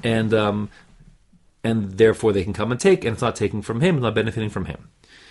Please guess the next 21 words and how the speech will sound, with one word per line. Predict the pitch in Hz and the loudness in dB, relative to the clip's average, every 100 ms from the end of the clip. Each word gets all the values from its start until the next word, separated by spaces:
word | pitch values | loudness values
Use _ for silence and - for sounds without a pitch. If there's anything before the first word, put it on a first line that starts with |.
| - _ - | -20 _ 0
Now, | 110 90 - - - - _ _ - - - - - - - - | 2 2 -2 -14 -16 -16 _ _ -20 -20 -20 -20 -14 -14 -14 -4
um, | 110 101 101 - | -2 -2 -4 -4
there | 117 - | -2 2
is | 165 196 | 6 6
an | 190 165 | 4 0
element | 131 123 117 123 - - _ _ - | 0 0 0 -4 -10 -16 _ _ -10
of | 101 98 90 92 - _ _ _ _ _ _ _ _ _ _ _ - | -6 -6 -6 -14 -20 _ _ _ _ _ _ _ _ _ _ _ -10
rights | 98 110 113 107 - | 0 4 4 2 -4
that | - 95 | -4 -4
a | |
person | - 113 - | -2 -6 -4
has | 92 113 110 101 95 - - _ _ - | -4 0 2 2 -2 -12 -20 _ _ 8
in | 127 117 | 8 8
his | 104 107 - | 2 -2 -2
Trumas | - 110 101 101 | -2 -2 -2 -2
HaMaasros, | 95 87 - - | 0 -2 -4 -6
even | 113 110 | -2 -2
after | 95 | 0
he | 98 | -2
separates | - - 87 | 0 -2 -4
them. | - 95 | -8 -14